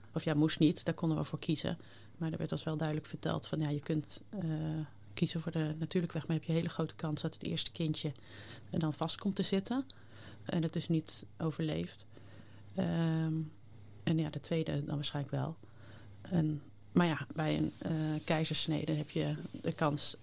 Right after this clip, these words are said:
eh, dat ze het sowieso allebei niet overleven. Of ja, ze, je hebt sowieso dus de kans dat ze het allebei niet overleven. Maar dan heb je dus vanuit de keizersnede ook weer minder kans dat een volgende zwangerschap goed gaat.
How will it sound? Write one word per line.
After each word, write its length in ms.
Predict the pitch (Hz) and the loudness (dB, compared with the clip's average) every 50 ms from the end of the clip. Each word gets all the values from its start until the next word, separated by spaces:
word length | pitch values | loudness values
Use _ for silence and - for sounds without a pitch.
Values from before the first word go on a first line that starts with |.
| - - | -14 -10
eh, 100 | - 156 151 151 147 151 156 - - | -8 -4 -4 -2 -2 -4 -4 -6 -6
dat 160 | - 165 - | -6 -4 -2
ze 60 | - | -2
het 100 | 160 - | -2 0
sowieso 260 | - 156 151 147 156 156 | 0 0 0 0 0 0
allebei 320 | 156 156 151 151 151 151 | 0 0 0 0 0 0
niet 160 | 151 147 143 151 | 0 0 0 0
overleven. 640 | 147 143 - 151 147 147 143 143 - 180 196 220 220 - - - | 0 0 0 0 0 0 0 0 0 0 0 -2 -2 -8 -16 -8
Of 80 | - | -2
ja, 200 | - 160 147 131 123 - - - | 0 0 0 0 -2 -8 -12 -12
ze, 140 | - - - - - - - | -10 -8 -8 -10 -10 -12 -8
je 60 | - | -6
hebt 120 | - 151 - | -4 -2 0
sowieso 300 | - 160 151 147 160 151 | 2 2 4 4 4 4
dus 140 | 147 143 - | 4 2 -2
de 60 | - | -2
kans 240 | - 156 143 143 - | 0 0 0 0 0
dat 100 | 143 143 | -2 -2
ze 60 | - | -2
het 80 | 160 | 0
allebei 240 | 156 151 147 151 151 | 0 0 0 0 0
niet 120 | 151 151 156 | 0 0 0
overleven. 340 | 151 - 156 156 156 160 160 - | 0 -2 -2 -2 -2 0 0 0
Maar 20 | 175 165 | 2 2
dan 20 | |
heb 100 | 156 151 | 2 0
je 60 | - 151 | -2 -4
dus 120 | - - | -4 -2
vanuit 240 | - 156 151 147 - | -2 0 0 -2 -2
de 60 | - | -2
keizersnede 480 | - 165 160 160 156 - 180 170 165 180 | 0 0 2 2 2 2 2 2 2 2
ook 140 | 170 165 | 2 2
weer 140 | - 175 170 | 2 2 2
minder 240 | 165 165 165 170 165 | 4 4 4 2 0
kans 360 | - 175 165 165 - - - - - - - - - - - - - - - | 0 0 0 0 0 -2 -4 -12 -14 -18 -16 -16 -16 -16 -18 -18 -18 -10 -6
dat 140 | - 170 - | -4 0 0
een 80 | 170 | 0
volgende 440 | - - 175 160 160 - - 165 160 | 2 4 4 4 4 4 2 2 2
zwangerschap 460 | - - 156 156 147 - - - - | 2 2 2 2 2 0 -2 -4 -4
goed 220 | - - - - - | -2 -2 -2 -2 -2
gaat. 360 | - 151 147 170 - - | -2 0 0 0 -2 -4